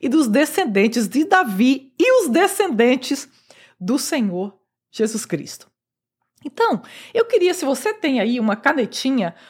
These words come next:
ou um highlighter pra você marcar na sua Bíblia, eu gosto de marcar quando eu estou estudando, pra eu compreender melhor, pra eu juntar os pontos aqui do que eu estou estudando. Então, a primeira coisa que eu gostaria que você marcasse,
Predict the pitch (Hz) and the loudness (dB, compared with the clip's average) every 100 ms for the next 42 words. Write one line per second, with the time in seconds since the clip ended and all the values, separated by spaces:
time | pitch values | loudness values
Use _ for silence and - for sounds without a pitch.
0 | _ - 262 277 247 220 208 170 220 277 | _ 0 2 2 2 2 2 2 2 2
1 | 180 - 214 196 - 220 202 - 202 220 | 0 -2 -2 -2 -2 -2 -2 -4 -2 -2
2 | - - 269 254 185 - 190 170 262 202 | -2 -2 2 2 0 -4 -6 -2 -2 -2
3 | 180 226 220 262 254 285 294 - 262 285 | -2 -2 0 0 0 -2 -2 -2 -2 0
4 | 233 196 - 208 - 175 240 247 185 - | -2 -6 -6 -10 -8 -2 0 0 -2 -12
5 | - - - - 285 311 - - 311 247 | -20 -20 -10 -2 2 2 0 -6 -6 -2
6 | 381 370 226 196 233 254 302 208 240 240 | -2 0 -2 0 0 2 2 2 2 2
7 | 254 240 302 523 - - 277 370 370 294 | 0 2 0 -2 0 2 4 2 -2 -4
8 | - - 269 302 - 277 - 220 262 - | -4 -2 0 0 0 -6 -2 -4 -4 -2
9 | 247 247 - 262 - 359 190 - - _ | -4 -2 -4 -4 -2 0 0 -4 -12 _
10 | _ - - - - 370 508 508 427 523 | _ -20 -20 -16 -4 0 2 2 0 2
11 | 494 - 285 247 240 233 240 196 214 - | 0 2 0 0 0 -2 0 -2 -2 -4
12 | 185 - 185 190 277 - 294 285 - | -8 -8 -4 -2 -4 -2 0 0 -2